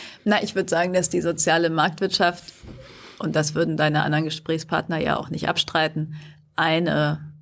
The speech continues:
Form des Kapitalismus ist, das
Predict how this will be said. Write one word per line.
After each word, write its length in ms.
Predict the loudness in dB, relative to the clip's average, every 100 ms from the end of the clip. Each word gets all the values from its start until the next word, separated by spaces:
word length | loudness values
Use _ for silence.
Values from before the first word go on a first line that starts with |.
| -20
Form 800 | -14 -10 -2 4 6 6 2 -4 -10 -2
des 180 | -2 0
Kapitalismus 720 | -4 -8 -4 0 2 2 0 0
ist, 480 | -2 -4 -6 0
das 320 | 0 2 -2